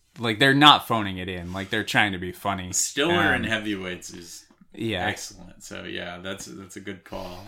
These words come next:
Speaker 2: Um,
Speaker 1: Um, also, uh, this is maybe a little bit more of a deep cut,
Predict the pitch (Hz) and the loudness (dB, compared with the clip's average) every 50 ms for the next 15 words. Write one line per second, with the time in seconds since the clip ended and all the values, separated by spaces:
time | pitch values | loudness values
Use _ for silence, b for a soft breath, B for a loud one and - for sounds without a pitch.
0 | - - - 98 98 98 98 98 98 104 113 113 113 113 110 113 110 107 101 98 | -18 -16 -12 -10 -8 -6 -4 -4 -2 -2 0 0 0 2 2 0 0 0 -2 -2
1 | 98 95 - - _ _ _ _ _ _ - _ _ _ _ _ _ _ _ _ | -4 -4 -6 -10 _ _ _ _ _ _ -20 _ _ _ _ _ _ _ _ _
2 | _ - 269 - - 202 165 139 135 120 104 - 101 101 98 90 90 85 85 90 | _ 0 0 4 6 6 6 6 6 4 2 2 0 0 0 0 -2 -4 -6 -8
3 | - - - - _ _ _ _ _ _ _ _ _ - - - - - - 123 | -10 -12 -18 -20 _ _ _ _ _ _ _ _ _ -18 -18 -18 -14 -8 -6 -6
4 | 113 104 98 107 107 101 98 92 90 87 92 117 120 110 95 92 87 92 92 90 | -4 -4 -6 -4 -4 -4 -4 -6 -8 -4 -2 0 0 0 0 -2 -6 -6 -6 -8
5 | 90 92 90 - 98 92 87 - - 98 87 87 92 | -8 -10 -10 -8 -8 -8 -8 -10 -8 -8 -6 -6 -8